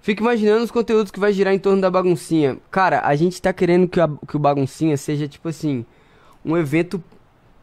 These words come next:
pica e que estou, estoure, estoure fora, fora da bolha, tá ligado? Que a galera não tenha que entender pra assistir. A galera simplesmente vai assistir porque vai ser um evento foda. Vai ter narrador?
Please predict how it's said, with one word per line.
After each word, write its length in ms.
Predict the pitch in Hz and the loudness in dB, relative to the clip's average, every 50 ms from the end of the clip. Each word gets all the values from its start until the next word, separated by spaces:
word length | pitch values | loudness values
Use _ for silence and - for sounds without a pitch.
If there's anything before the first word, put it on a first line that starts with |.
| _ _ | _ _
pica 520 | - 240 233 180 - - 160 143 120 127 131 - | 4 4 4 4 2 0 0 0 0 -2 -4 -4
e 100 | 147 147 | -4 -4
que 160 | 143 - - | -4 -6 -8
estou, 540 | 180 - - - - - 185 180 170 156 - | -8 -8 -10 -8 -2 2 2 4 4 2 0
estoure, 800 | - 160 - - - - - - - 160 160 160 165 160 147 - | -2 -4 -6 -8 -12 -20 -12 -4 0 2 4 4 2 0 -2 -4
estoure 680 | - 147 143 - - - - 156 160 165 160 139 120 | -6 -8 -8 -8 -12 -6 -2 0 2 2 2 0 -4
fora, 460 | 113 - - 135 143 156 165 156 - - | -6 -4 -2 0 2 2 2 0 -2 -6
fora 320 | - - - 139 151 160 156 | -10 -4 -2 0 0 2 2
da 100 | 151 143 | 0 0
bolha, 380 | 127 123 117 123 120 117 113 107 | -2 -2 -2 -2 -2 -2 -4 -4
tá 100 | - 107 | -6 -6
ligado? 360 | 107 107 117 123 135 139 135 - - _ _ _ _ _ | -6 -2 0 0 -2 -2 -6 -12 -20 _ _ _ _ _
Que 80 | - 131 | -8 -4
a 40 | 123 | 0
galera 320 | 131 131 139 147 151 151 | 2 2 2 2 2 0
não 180 | 156 156 151 143 | 0 -2 -2 -2
tenha 260 | - 165 170 180 170 | -2 0 0 0 0
que 140 | - - 175 | 0 -2 -2
entender 680 | 170 170 - - - 170 165 147 139 131 139 156 165 | -2 -2 0 0 2 4 4 4 4 2 2 0 0
pra 220 | 156 - 160 160 156 | 0 0 0 2 0
assistir. 400 | 156 - - 151 139 - - 131 | 0 -2 -6 -12 -8 -6 -6 -4
A 40 | |
galera 320 | 120 127 123 123 131 135 139 | -2 0 0 0 0 -2 -4
simplesmente 480 | - 170 160 175 170 160 156 156 147 | -6 -8 -10 -8 -8 -6 -6 -6 -6
vai 80 | 151 151 | -6 -8
assistir 300 | 147 - - 147 - 170 | -10 -12 -12 -14 -12 -12
porque 220 | 170 - - 175 | -12 -10 -10 -8
vai 120 | 160 165 170 | -8 -8 -8
ser 140 | 165 - 170 | -8 -8 -6
um 80 | 170 170 | -6 -6
evento 260 | 156 151 160 156 - | -6 -8 -10 -12 -14
foda. 400 | _ - 135 131 123 117 110 - _ _ _ _ _ _ _ _ _ _ _ _ _ _ _ _ _ _ _ _ _ _ _ _ _ _ _ _ _ _ _ _ _ _ _ _ _ _ _ _ _ _ _ _ _ _ _ _ _ _ _ _ _ _ _ _ _ _ _ _ _ _ _ _ _ _ _ - - - _ | _ -10 -8 -8 -8 -8 -10 -14 _ _ _ _ _ _ _ _ _ _ _ _ _ _ _ _ _ _ _ _ _ _ _ _ _ _ _ _ _ _ _ _ _ _ _ _ _ _ _ _ _ _ _ _ _ _ _ _ _ _ _ _ _ _ _ _ _ _ _ _ _ _ _ _ _ _ _ -20 -20 -18 _
Vai 200 | 147 151 185 208 | -2 0 0 0
ter 180 | 196 233 220 196 | 2 2 0 2
narrador? 640 | 196 190 180 160 147 143 139 160 202 247 262 | 2 0 2 0 0 0 0 0 0 -2 -2